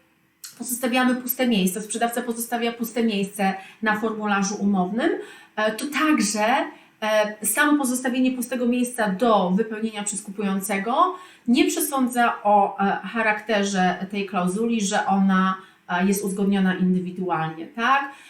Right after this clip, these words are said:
Czyli nie oznacza to, że można uznać, e, że to postanowienie, e, jest negocjowane, raczej będzie uznane za,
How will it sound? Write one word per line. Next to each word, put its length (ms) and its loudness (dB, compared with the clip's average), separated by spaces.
Czyli 400 -2
nie 180 4
oznacza 360 0
to, 120 -4
że 140 0
można 340 -2
uznać, 500 -2
e, 380 0
że 320 0
to 120 0
postanowienie, 920 0
e, 220 -2
jest 320 -2
negocjowane, 880 2
raczej 720 2
będzie 340 0
uznane 640 -2
za, 300 -2